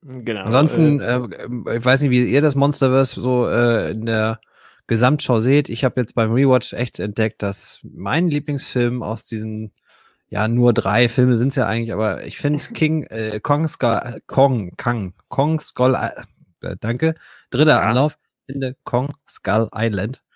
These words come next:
Speaker 2: ist, äh, ein richtig starker Blockbuster-Film.
Speaker 1: Ja?
Speaker 2: Ich hab den mit vier von fünf oder acht von zehn bewertet, weil ich den wirklich richtig gelungen finde. Ich mag dieses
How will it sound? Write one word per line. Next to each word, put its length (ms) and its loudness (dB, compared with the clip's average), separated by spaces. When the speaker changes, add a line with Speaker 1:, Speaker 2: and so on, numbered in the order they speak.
Speaker 2:
ist, 280 -6
äh, 280 -8
ein 240 -2
richtig 340 -2
starker 400 0
Blockbuster-Film. 800 -6
Speaker 1:
Ja? 180 0
Speaker 2:
Ich 60 -2
hab 100 -8
den 220 -4
mit 160 -8
vier 240 -2
von 160 -6
fünf 400 -4
oder 140 -2
acht 200 -8
von 160 -4
zehn 240 -6
bewertet, 640 -4
weil 100 -8
ich 80 -10
den 160 -2
wirklich 500 -4
richtig 380 -6
gelungen 260 -2
finde. 300 -4
Ich 80 -6
mag 240 -2
dieses 400 -2